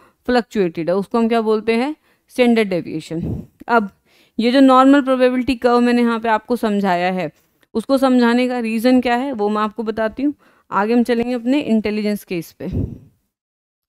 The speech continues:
एवरेजेस पे। अब अगर हम बात करें, देखो मैंने आपको बताया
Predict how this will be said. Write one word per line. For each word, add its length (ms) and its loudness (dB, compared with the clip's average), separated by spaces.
एवरेजेस 500 -2
पे। 220 -20
अब 160 0
अगर 220 4
हम 140 6
बात 260 2
करें, 280 0
देखो 340 -4
मैंने 200 -2
आपको 280 -2
बताया 380 -2